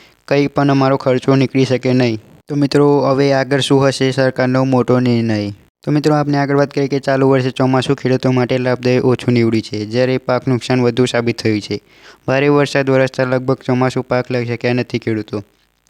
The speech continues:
તો પાક નુકસાનીનો સર્વે લઈને ખુદ સરકાર જ વિસંગતતા સર્જાઈ છે, કેમ કે કૃષિ વિભાગના પરિપત્ર મુજબ વીસ દિવસમાં સર્વે આટોપી લેવાશે. કૃષિ મંત્રી વાઘાણીએ જાહેર-, જાહેરાત કરી છે કે સાત દિવસમાં સર્વે પૂરો થઈ જશે.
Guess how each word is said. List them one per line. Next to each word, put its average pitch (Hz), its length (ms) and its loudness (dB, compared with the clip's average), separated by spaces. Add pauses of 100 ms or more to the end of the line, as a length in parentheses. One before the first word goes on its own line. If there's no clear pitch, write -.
(540)
તો 135 120 2
પાક 135 280 0
નુકસાનીનો 135 640 2
સર્વે 127 340 0
લઈને 127 280 0
ખુદ 131 300 0
સરકાર 131 460 0
જ 131 80 -6 (300)
વિસંગતતા 131 520 -2
સર્જાઈ 127 420 0
છે, 127 120 -4
કેમ 127 320 -4
કે 127 140 -4
કૃષિ 127 260 -4
વિભાગના 127 400 2
પરિપત્ર 127 540 0
મુજબ 123 340 0
વીસ 127 200 -2
દિવસમાં 127 340 0
સર્વે 123 300 0
આટોપી 123 380 -2
લેવાશે. 117 480 -2 (480)
કૃષિ 139 220 -2
મંત્રી 143 480 2
વાઘાણીએ 135 540 2
જાહેર-, 123 320 0
જાહેરાત 131 340 0
કરી 135 200 0
છે 131 100 -2
કે 127 140 -8
સાત 127 260 -2
દિવસમાં 131 460 0
સર્વે 127 300 2
પૂરો 127 300 0
થઈ 123 200 -2
જશે. 113 380 -4